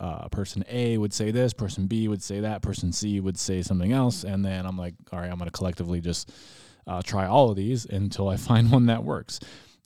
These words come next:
And on top of the internet, which doesn't really help you either, and I'm gonna keep pushing that, and I also have to listen to it myself, but, uh, don't Google things, because it's just gonna tell you that they're gonna die in five minutes unless you bring 'em to the E R, which is a whole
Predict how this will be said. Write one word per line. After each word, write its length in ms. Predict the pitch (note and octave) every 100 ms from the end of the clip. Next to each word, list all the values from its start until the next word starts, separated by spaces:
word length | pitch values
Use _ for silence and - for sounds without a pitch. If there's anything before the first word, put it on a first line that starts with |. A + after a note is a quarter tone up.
| -
And 240 | D3+ C#3+
on 100 | B2+
top 280 | A#2+ B2 A#2
of 200 | G#2 F#2+
the 120 | F#2+
internet, 540 | F#2+ A#2+ A#2 G#2 G2 G2
which 280 | G2 -
doesn't 400 | - G#2+ G2+ F#2+
really 300 | F#2+ G2 F#2+
help 280 | F2+ G2 F2
you 120 | F2+ -
either, 460 | G2+ F#2 F2 F2
and 260 | - E2+ F2
I'm 100 | F2
gonna 200 | F2 E2
keep 240 | - G2
pushing 340 | - F#2+ - F2+
that, 220 | E2+ E2+ _ _ -
and 120 | F#2
I 80 | E2+
also 300 | F2+ F2 F#2
have 140 | E2+
to 100 | -
listen 240 | F2 E2+ F2
to 140 | F#2
it 40 | G2+
myself, 540 | A2+ - E2 F2 - -
but, 180 | F2 E2+
uh, 340 | D#2+ C2 - -
don't 220 | - C#3
Google 240 | D3 C#3 G#2+
things, 340 | - D#2 -
because 600 | - E2 - C#2+ D2 - -
it's 120 | E2+
just 180 | F2 -
gonna 140 | E2+
tell 180 | D#2+ E2+
you 120 | E2+
that 260 | D#2+ D#2+ -
they're 320 | E2+ E2 E2
gonna 220 | E2 E2
die 240 | E2 D#2+ D#2
in 100 | D#2+
five 220 | D#2+ E2
minutes 320 | D#2+ D#2 -
unless 340 | D2 D#2 D#2+ -
you 220 | D2 D#2+
bring 180 | E2 G2+
'em 100 | A2
to 80 | G#2+
the 140 | A2
E 140 | A2
R, 220 | G#2 D#2+ E2
which 160 | E2
is 100 | F#2
a 140 | F#2 G2
whole 480 | B2+ C#3 C3+ C3+